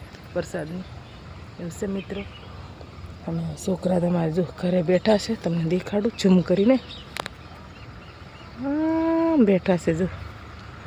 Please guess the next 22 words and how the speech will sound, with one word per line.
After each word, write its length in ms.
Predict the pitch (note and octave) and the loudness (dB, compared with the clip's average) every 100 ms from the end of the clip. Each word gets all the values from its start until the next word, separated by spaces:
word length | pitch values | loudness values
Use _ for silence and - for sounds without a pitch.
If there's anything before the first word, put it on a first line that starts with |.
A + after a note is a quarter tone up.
| - - - - - | -16 -14 -14 -14 -6
બહુ 280 | G#3 A3+ A3 | 4 6 8
આઘા 320 | F#3 D#3 D#3+ | 6 4 2
છે. 200 | D#3+ - F3 - - - - | -2 -2 -6 -6 -14 -14 -4
અને 160 | F#3+ | 0
આમ 140 | F#3+ F#3 | 2 2
જી 120 | G3 | 2
સી 160 | F#3 F#3 | 0 2
બી 140 | F3+ | 2
પડી 300 | E3+ G3+ G#3+ | 4 2 2
છે, 200 | - A#3+ - - - - - - - - - - - - - - - - - - | 2 0 0 -16 -16 -16 -14 -16 -16 -16 -14 -14 -14 -14 -14 -14 -12 -12 -6 2
ઓલો 160 | F#3 | 4
રસ્તાનું 540 | F3 G3+ - F#3 E3+ E3 | 6 4 6 4 6 4
કામ 240 | G#3 G3+ | 4 6
હાલે 260 | G#3 G#3+ A#3 | 6 6 6
ને 60 | |
તો 120 | G3 | 4
એ 100 | F3+ | 2
બધું 280 | E3+ E3+ E3+ | 2 0 0
વાહન 340 | F3+ G3 F#3+ F#3+ | 4 6 6 6
અંદર 260 | G#3 A3 | 4 4
મૂકે 280 | G3+ G#3+ A3+ | 4 2 0
છે, 160 | - | -4